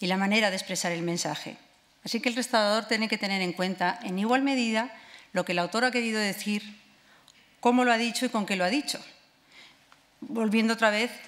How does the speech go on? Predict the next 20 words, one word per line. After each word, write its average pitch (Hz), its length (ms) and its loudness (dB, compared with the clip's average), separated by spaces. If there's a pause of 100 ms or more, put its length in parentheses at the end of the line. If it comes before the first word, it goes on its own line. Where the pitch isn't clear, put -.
(260)
a 185 60 -8
tener 190 240 0
en 214 140 2
cuenta 208 300 0
el 226 80 -2
en-, 180 220 -2
el 185 140 -4
envejecimiento 175 720 -2
de 185 80 2
la 180 80 0
materia, 185 440 -2
que - 80 -6
es - 80 -6
el 151 60 -6
paso 170 240 -4
del 160 140 -6
tiempo 170 300 -4
sobre 156 260 -6
ella, 151 260 -8
¿no? 214 160 -4